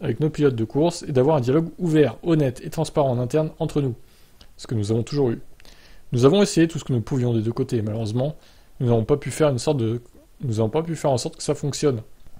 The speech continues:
C'est évidemment ma responsabilité en tant que responsable de l'équipe. Au final, c'est un travail d'équipe, entre l'équipe et le pilote, et c'est comme ça que je le vois.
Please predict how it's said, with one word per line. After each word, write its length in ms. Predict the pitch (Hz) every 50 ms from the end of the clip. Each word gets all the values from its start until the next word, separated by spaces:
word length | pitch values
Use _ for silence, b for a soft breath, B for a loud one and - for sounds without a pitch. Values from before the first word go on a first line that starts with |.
| - - - - - - - - -
C'est 160 | - - 139
évidemment 260 | 123 120 117 113 123
ma 120 | 139 135 120
responsabilité 680 | 120 - - 120 - 127 110 101 - - 135 147 - -
en 80 | - 135
tant 160 | - 135 135
que 100 | 131 -
responsable 360 | 120 113 - - - - 147
de 60 | 123 110
l'équipe. 220 | 110 - 135 - - B B B B B B B B
Au 60 | 127
final, 280 | - - 135 151 180 175
c'est 120 | - -
un 60 | 147
travail 300 | 131 - 143 135 143 156
d'équipe, 320 | 135 131 123 - 131 - - - - - -
entre 200 | - 135 - -
l'équipe 280 | 117 113 110 - 156 -
et 40 | 139
le 60 | 117
pilote, 340 | - 135 123 110 104 - - -
et 40 | -
c'est 120 | - -
comme 140 | 107 110 107
ça 80 | - 147
que 60 | 123
je 40 | 113
le 60 | 117
vois. 240 | 110 107 104 -